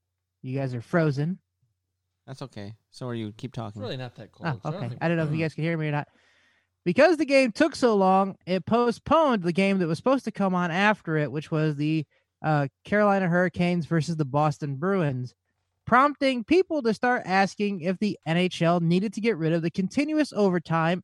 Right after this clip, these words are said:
Speaker 1: in the playoffs.
Speaker 2: Hell no.
Speaker 1: Which I think is a, is a bad suggestion 'cause
Speaker 2: They
Speaker 1: I
Speaker 2: won't.
Speaker 1: like the continuous overtime.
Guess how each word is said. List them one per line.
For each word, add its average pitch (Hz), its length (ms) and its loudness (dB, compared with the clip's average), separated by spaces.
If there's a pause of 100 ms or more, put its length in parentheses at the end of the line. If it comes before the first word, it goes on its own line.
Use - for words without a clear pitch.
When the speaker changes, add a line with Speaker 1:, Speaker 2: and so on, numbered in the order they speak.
Speaker 1:
in 147 140 -4
the 175 80 -2
playoffs. 170 720 -2
Speaker 2:
Hell 131 180 -8
no. 101 260 -10 (420)
Speaker 1:
Which 151 120 -6
I 254 160 2
think 233 220 -2
is 185 100 2
a, 151 100 -2 (160)
is 147 220 -4
a 139 100 -6 (440)
bad 175 560 -8
suggestion 143 760 -4
'cause 131 400 -4
Speaker 2:
They 147 100 -10
Speaker 1:
I 285 120 0
Speaker 2:
won't. 269 40 4
Speaker 1:
like 294 260 2
the 170 100 -6
continuous 156 480 -4
overtime. 123 640 -6